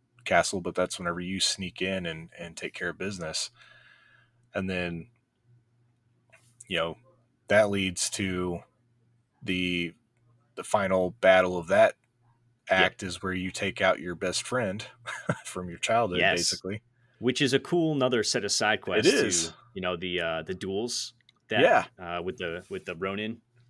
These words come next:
Speaker 2: the Straw Hat
Speaker 1: Yeah.
Speaker 2: Ronin, the five of them or whatever that are around. Those are pretty fun.
Speaker 1: Oh, yeah. So, yeah, it's, and that's also part of the,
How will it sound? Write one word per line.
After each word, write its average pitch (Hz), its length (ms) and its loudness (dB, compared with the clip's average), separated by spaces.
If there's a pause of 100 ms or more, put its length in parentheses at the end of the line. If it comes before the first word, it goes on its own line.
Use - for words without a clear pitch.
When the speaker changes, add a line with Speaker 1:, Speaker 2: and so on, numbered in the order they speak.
(100)
Speaker 2:
the 104 80 -12
Straw 95 240 -2
Hat 98 260 0
Speaker 1:
Yeah. 107 120 4
Speaker 2:
Ronin, 104 180 2
the 90 80 -12
five 92 340 -4
of 98 80 -16
them 98 160 -8
or 98 100 -6
whatever 95 240 -4
that 101 120 -4
are 98 160 -2
around. 101 340 -4 (280)
Those 123 200 0
are 120 60 -6
pretty 90 240 -4
fun. 78 300 -10 (500)
Speaker 1:
Oh, 110 120 6
yeah. 85 180 0 (1900)
So, - 140 -4
yeah, 101 300 6
it's, - 440 -2 (880)
and 117 100 -2
that's 127 220 4
also 139 280 6
part 110 280 6
of 107 100 2
the, 107 220 -6